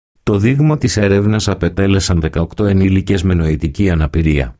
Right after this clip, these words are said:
Στην ομάδα ελέγχου συμμετείχαν οκτώ ενήλικες και στην ομάδα παρέμβασης δέκα ενήλικες με νοητική αναπηρία.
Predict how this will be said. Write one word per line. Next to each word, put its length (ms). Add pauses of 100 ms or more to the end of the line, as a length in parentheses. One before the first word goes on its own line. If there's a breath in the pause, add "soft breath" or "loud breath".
(280)
Στην 260
ομάδα 340
ελέγχου 500
συμμετείχαν 800
οκτώ 340
ενήλικες 600
και 100
στην 200
ομάδα 380
παρέμβασης 720
δέκα 260
ενήλικες 600
με 100
νοητική 560
αναπηρία. 640